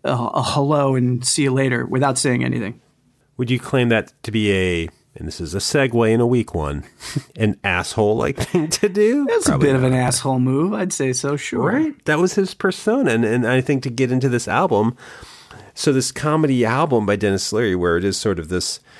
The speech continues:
Speaker 2: rock star level stardom for him, it, it, it, it, um, it starts off with a song.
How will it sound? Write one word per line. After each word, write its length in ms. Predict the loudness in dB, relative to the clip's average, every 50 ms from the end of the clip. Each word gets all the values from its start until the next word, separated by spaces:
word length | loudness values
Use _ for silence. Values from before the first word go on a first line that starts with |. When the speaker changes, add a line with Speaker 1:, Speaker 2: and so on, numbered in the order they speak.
| -20 -20 -20 -20 _ _ -16
Speaker 2:
rock 440 | -12 -4 -2 0 0 0 0 0
star 340 | -2 0 0 2 2 2 2
level 340 | 2 0 -2 -2 -2 -4 -4
stardom 580 | -4 -4 -6 -2 0 0 2 2 2 0 -2 -4
for 220 | -4 -2 -2 -2
him, 280 | 0 -2 -2 -4 -4 -4
it, 180 | -4 -4 -4 -4
it, 240 | -6 -6 -6 -6 -4
it, 240 | -6 -6 -6 -4 -4
it, 200 | -6 -4 -4 -2
um, 500 | -2 0 0 0 -2 -2 -2 -4 -6 -8 -12 -20 -20 _ _ _ _ _ _ -20 -20 _ _ _ _ _ _ _ _ _ -18 -14 -14
it 100 | -8 -8
starts 320 | -4 0 0 0 0 0
off 220 | 0 0 0 0 -2
with 140 | -2 -2
a 40 | -2
song. 640 | -4 -4 -2 -2 -2 0 0 -2 -4 -6 -8 -12